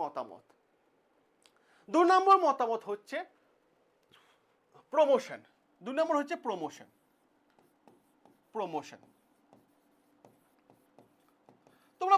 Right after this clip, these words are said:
বলবে, "স্যার, প্রমোশন, এটা তো সবাই চায়, কে চায় না?" ইয়েস, অন্যান্য জায়গা থেকে এখানে পার্থক্য, ডিএসপিতে পার্থক্য কি, সেই জায়গাটা আমি তোমাদের ধীরে ধীরে বোঝাবো। দেখো,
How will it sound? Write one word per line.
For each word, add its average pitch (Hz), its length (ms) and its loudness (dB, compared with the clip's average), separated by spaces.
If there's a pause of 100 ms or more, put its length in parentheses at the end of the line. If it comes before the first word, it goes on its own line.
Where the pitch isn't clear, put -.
বলবে, 359 260 2
"স্যার, 349 140 2 (100)
প্রমোশন, 302 420 -6 (440)
এটা 320 120 -8 (480)
তো 311 60 -12 (120)
সবাই 330 200 2 (100)
চায়, 330 160 -2 (140)
কে 320 100 -4 (100)
চায় 269 200 -8
না?" 285 40 -16 (560)
ইয়েস, 285 440 8 (220)
অন্যান্য 240 320 -4 (140)
জায়গা 202 300 -2
থেকে 240 160 -10 (240)
এখানে 294 280 -8 (120)
পার্থক্য, 254 380 -10 (120)
ডিএসপিতে 254 520 -12 (100)
পার্থক্য 262 380 -14 (160)
কি, 285 80 -12 (400)
সেই 381 180 -4 (100)
জায়গাটা 240 380 -4
আমি 208 160 -12
তোমাদের 175 320 -8
ধীরে 131 220 -14
ধীরে 226 120 -12 (100)
বোঝাবো। - 340 -20 (1400)
দেখো, 294 280 8